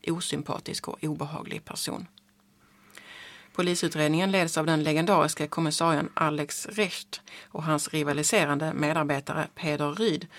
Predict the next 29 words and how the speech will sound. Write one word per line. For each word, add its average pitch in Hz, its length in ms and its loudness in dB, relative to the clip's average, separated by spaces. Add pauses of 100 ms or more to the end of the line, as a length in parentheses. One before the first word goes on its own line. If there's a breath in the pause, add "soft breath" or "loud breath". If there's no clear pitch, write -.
(120)
och - 260 6
utredaren 170 500 0
Fredrika - 520 -8
Bergman. - 480 -4 (840 loud breath)
Fredrika 160 680 0
känner 160 260 2
sig 156 300 0
obekväm 156 520 0
i 156 60 2
gruppen, 151 600 0
både 156 200 4
med 151 160 4
att 147 60 -2
vara 156 160 2
kvinna 165 440 0
och 156 260 0
civilanställd 156 1000 -2
utredare, 165 680 -2 (360 loud breath)
men 196 280 2
det 202 120 4
är 214 40 4
hon 220 260 4
som 151 240 0
leder 160 280 0
in 170 180 2
gruppen 151 440 -4
på - 120 -14
rätt - 200 -8
spår. - 320 -8